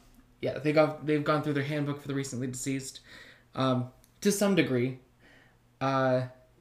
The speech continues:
and are kinda just trying to figure things out. They've, you know,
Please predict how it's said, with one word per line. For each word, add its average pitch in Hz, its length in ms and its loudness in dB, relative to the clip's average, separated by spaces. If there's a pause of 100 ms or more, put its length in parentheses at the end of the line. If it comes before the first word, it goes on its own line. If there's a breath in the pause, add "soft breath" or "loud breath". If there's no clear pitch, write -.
(720)
and 147 260 2
are 147 80 2
kinda 165 220 -4
just 160 200 -8
trying 143 200 0
to 139 60 -2
figure 135 220 -2
things 131 280 -4
out. 120 320 -4
They've, 131 360 0 (460)
you 135 140 -2
know, 127 260 0